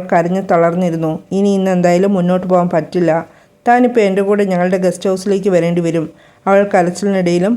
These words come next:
"പറ്റില്ല" എന്ന് തന്നെ പറഞ്ഞു. "പ്ലീസ്, നിങ്ങൾ എന്നെ മനസ്സിലാക്കണം.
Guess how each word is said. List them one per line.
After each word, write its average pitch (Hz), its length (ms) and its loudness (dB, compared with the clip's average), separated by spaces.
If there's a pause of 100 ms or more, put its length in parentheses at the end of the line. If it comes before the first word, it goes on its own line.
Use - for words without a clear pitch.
"പറ്റില്ല" 214 360 0
എന്ന് 185 280 2
തന്നെ 185 220 0
പറഞ്ഞു. 165 260 -2 (440)
"പ്ലീസ്, 226 340 0 (220)
നിങ്ങൾ 220 260 2
എന്നെ 196 160 0 (260)
മനസ്സിലാക്കണം. 185 640 0